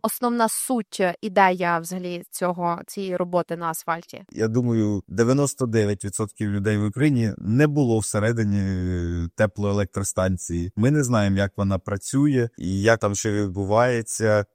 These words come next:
Speaker 2: Ми ніколи н-, ми не бачили зсередини,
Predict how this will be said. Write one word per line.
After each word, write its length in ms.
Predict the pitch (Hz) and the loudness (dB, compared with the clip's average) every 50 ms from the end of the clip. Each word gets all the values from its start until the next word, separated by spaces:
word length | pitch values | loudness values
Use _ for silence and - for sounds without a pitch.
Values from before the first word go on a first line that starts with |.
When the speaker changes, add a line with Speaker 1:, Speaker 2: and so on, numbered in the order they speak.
| _ - | _ -2
Speaker 2:
Ми 160 | 98 107 113 | 0 2 2
ніколи 320 | 117 117 - - 123 117 | 2 2 2 2 2 2
н-, 200 | 113 107 104 98 - _ _ | 2 0 -2 -4 -6 _ _
ми 360 | 60 73 90 101 107 120 127 | -12 -8 -4 -2 2 2 4
не 120 | 117 117 113 | 4 2 4
бачили 440 | 101 123 131 - - - 117 107 | 4 4 2 2 0 -4 -4 -2
зсередини, 640 | 101 - - - 123 139 156 156 135 117 107 101 101 | -2 0 0 2 2 2 0 0 0 0 0 0 -2